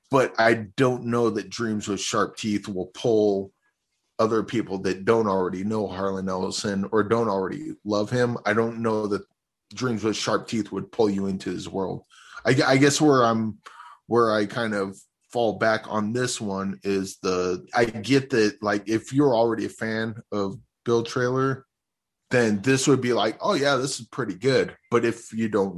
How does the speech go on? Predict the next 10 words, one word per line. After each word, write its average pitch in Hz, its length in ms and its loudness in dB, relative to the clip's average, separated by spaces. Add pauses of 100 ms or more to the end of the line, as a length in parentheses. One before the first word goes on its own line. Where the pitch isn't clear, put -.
(100)
know 104 180 -2
who 101 200 -4
he 95 160 -4
is 98 460 -2
or 90 180 -4
you're 90 340 -8
not 98 200 -4
already 90 280 -6
a - 40 -12
fan, 95 420 -6